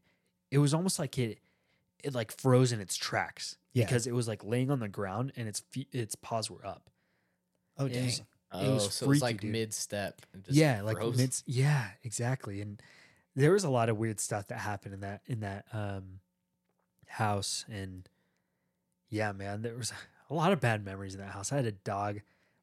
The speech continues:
Speaker 1: My dog, like, I walked down to that same basement my brother was in, and, um, the dog had, like, gotten into something, and I came over and I, like, I, like, didn't, like, yell. I didn't touch him. I just said his name, and he jumped up and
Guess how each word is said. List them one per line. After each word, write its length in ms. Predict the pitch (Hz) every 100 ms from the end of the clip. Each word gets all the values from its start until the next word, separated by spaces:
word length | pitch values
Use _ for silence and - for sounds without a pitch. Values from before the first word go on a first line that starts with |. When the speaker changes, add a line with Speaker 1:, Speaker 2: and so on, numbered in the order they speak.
| -
Speaker 1:
My 120 | 110
dog, 400 | 101 101 104 107
like, 320 | 104 95 - -
I 80 | 110
walked 300 | 107 104 -
down 220 | 113 110
to 40 |
that 140 | 110 104
same 280 | - 117 98
basement 440 | 104 95 117 104
my 100 | 95
brother 300 | 95 98 98
was 160 | 107 107
in, 140 | 120 - _ _ _ _ _ 123
and, 320 | 104 101 101
um, 480 | 98 95 95 95 95 _ _ _ _ _ _ _ -
the 100 | 107
dog 460 | 104 101 101 107
had, 260 | - 107 101
like, 220 | 95 95
gotten 300 | - 98 104
into 280 | 101 101 110
something, 380 | - 98 98 98
and 100 | 95
I 60 |
came 240 | 92 107 101
over 300 | 101 110 101
and 160 | 95
I, 140 | 92 92
like, 260 | 95 92 - - _ _ _ _ _ _ _ -
I, 80 | 101
like, 240 | 98 -
didn't, 240 | 127 139 143
like, 140 | 104 92
yell. 280 | 104 110 120
I 100 | 113
didn't 200 | 110 101
touch 220 | 113 107
him. 260 | 104 95 95 _
I 80 | 110
just 200 | 101 -
said 340 | 104 98 98 -
his 160 | - 95
name, 320 | 98 107 85 - _ _ _ -
and 120 | 95
he 140 | 95
jumped 400 | 101 95 104 101 107
up 200 | 98 101
and 200 | 95